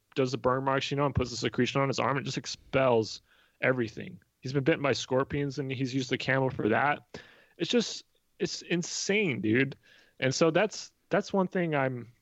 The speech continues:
I'm probably gonna write about soon. And I brought some back. So, uh, if anybody that's sick or has any kind of disease or any kind of, you know, anything serious going on that they feel like needs to be cleansed, I just wanna offer the Cambo to 'em. And,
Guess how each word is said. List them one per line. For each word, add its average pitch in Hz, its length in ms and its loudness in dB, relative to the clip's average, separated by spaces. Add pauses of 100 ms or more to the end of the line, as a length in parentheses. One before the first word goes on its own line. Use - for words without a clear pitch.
(100)
I'm 131 100 0
probably 151 300 0
gonna 135 180 -4
write 123 200 0
about 131 220 -2
soon. 143 220 -8
And 135 80 -8
I 120 80 -4
brought 127 300 0
some 123 200 -10
back. 123 460 -2
So, 123 280 -4 (380)
uh, 123 220 0
if 127 160 -4
anybody 175 320 0
that's 127 200 -4
sick - 460 0 (760)
or 131 120 -2
has 131 220 0
any 139 160 -2
kind 139 160 -2
of 131 80 -4
disease 123 580 -2
or 120 80 2
any 127 160 -2
kind 127 200 -2
of, 110 200 -4
you 117 140 -8
know, 113 120 -4
anything 123 420 -4
serious 123 500 2
going 127 260 2
on 123 180 4
that 123 80 0
they 113 100 2
feel - 180 2
like 123 160 4
needs 113 240 -2
to 117 60 -12
be 113 100 2
cleansed, 110 720 -4
I 123 80 2
just 143 180 4
wanna 147 160 4
offer 120 280 2
the 113 100 -6
Cambo 117 500 0
to 127 180 -2
'em. 127 140 0
And, 107 180 -6